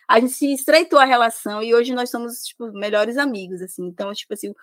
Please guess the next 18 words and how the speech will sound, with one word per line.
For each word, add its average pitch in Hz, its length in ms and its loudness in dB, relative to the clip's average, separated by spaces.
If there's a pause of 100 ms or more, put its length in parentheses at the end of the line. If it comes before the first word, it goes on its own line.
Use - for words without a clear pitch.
(160)
o 220 80 -10
que 262 160 2
me 269 80 4
marca 254 440 4
principalmente 277 720 -4
desse, 226 260 -10
e 240 60 0
a 226 80 2
gente 214 160 -8
curtiu 247 260 -6
o 294 40 -6
show 254 280 2
junto, 214 400 -10
e 190 40 -8
chorou 214 400 0
junto, 208 340 -6
e 202 80 2
ah, 208 560 0